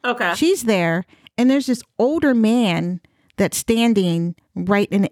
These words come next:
Speaker 2: entranceway, and he's
Speaker 1: Mm-hmm.
Speaker 2: talking to her.
Speaker 1: Uh-huh.
Speaker 2: And my gut told me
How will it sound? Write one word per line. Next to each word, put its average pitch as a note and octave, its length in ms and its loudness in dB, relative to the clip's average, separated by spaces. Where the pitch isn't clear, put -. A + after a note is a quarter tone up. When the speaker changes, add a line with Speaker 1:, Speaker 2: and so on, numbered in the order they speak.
Speaker 2:
entranceway, F3+ 720 -4
and G3+ 100 4
he's G3 100 2
Speaker 1:
Mm-hmm. C#4 100 -4
Speaker 2:
talking B3+ 320 2
to F3+ 140 0
her. D#3+ 280 -4
Speaker 1:
Uh-huh. A3+ 340 -2
Speaker 2:
And G#3+ 560 0
my A#3 240 0
gut C4+ 380 -2
told C4 340 0
me F3+ 480 -4